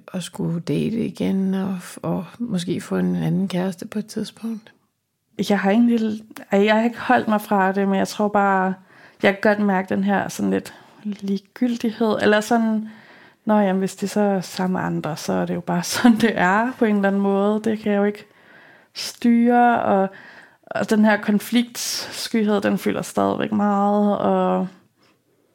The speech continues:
Speaker 2: ja, altså, jeg synes, det er lidt svært med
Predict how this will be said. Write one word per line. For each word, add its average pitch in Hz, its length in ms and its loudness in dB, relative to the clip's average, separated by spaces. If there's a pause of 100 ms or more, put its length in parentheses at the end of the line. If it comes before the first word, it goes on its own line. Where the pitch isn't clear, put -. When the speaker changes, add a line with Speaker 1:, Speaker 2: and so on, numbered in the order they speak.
Speaker 2:
ja, 190 360 2
altså, 208 260 0 (560)
jeg 208 140 2
synes, 220 180 0
det 220 60 -6
er 214 140 2
lidt 208 240 -4 (340)
svært 190 760 -2
med 180 260 0